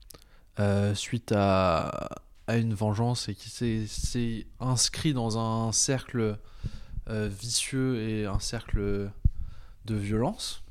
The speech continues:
et qui, euh, est devenu une per-, un, un personnage amoral. Euh, vraiment, je dis amoral et pas immoral parce que il a, c'est pas qu'il n'est pas moral, c'est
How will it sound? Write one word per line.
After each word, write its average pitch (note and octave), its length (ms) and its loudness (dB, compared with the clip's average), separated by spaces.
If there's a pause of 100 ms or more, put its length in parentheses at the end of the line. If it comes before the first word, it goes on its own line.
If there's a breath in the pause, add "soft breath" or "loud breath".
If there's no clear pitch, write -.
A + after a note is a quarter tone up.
(1120 loud breath)
et D3+ 360 2 (280)
qui, E3 400 2 (140)
euh, A2 720 -2 (160)
est B2 60 -4
devenu A#2 300 0
une A2+ 140 -2
per-, G#2 300 -6
un, G#2 580 -4
un G#2+ 100 -4
personnage A2+ 600 -4 (260)
amoral. A2+ 520 0 (1600 soft breath)
Euh, G#2 300 -2
vraiment, A#2 720 -4 (280)
je A#2+ 160 -4
dis B2 160 0
amoral C3+ 400 2
et A#2+ 80 0
pas A#2+ 180 0
immoral B2+ 420 -2
parce A#2+ 140 -6
que B2+ 340 -2 (140)
il A#2 180 -8
a, A#2 240 -2 (140)
c'est - 200 -12
pas B2 120 -4
qu'il A2+ 300 -6
n'est A2 160 -2 (320)
pas C3 120 0
moral, B2+ 340 0
c'est A2+ 240 -6